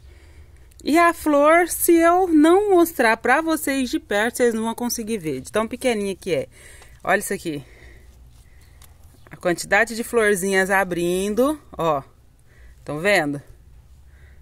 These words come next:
Uma florzinha, duas, três, quatro, cinco, seis.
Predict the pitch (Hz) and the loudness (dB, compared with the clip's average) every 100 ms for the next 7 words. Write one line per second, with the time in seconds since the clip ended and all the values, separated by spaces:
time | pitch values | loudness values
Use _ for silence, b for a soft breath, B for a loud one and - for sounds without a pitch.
0 | b - 175 202 185 165 151 151 160 214 | b -6 -4 -4 -6 -4 -4 -4 -6 -6
1 | 226 226 233 - - 151 160 196 226 240 | -4 -4 -4 -8 -18 -12 -6 -4 0 2
2 | 240 240 - _ b b - 175 202 226 | 2 0 -6 _ b b -6 -2 0 -2
3 | - - 185 185 220 220 240 226 196 - | -4 -6 -2 0 0 0 -2 -4 -8 -20
4 | - - - b b b b b - - | -20 -20 -20 b b b b b -16 -12
5 | - 214 233 254 247 - 254 247 b b | -6 -4 -2 -2 -4 0 0 -2 b b
6 | b - - - - b b b b b | b -20 -20 -20 -20 b b b b b
7 | b - 202 202 240 247 240 240 - - | b -6 0 4 4 4 2 -2 -6 -8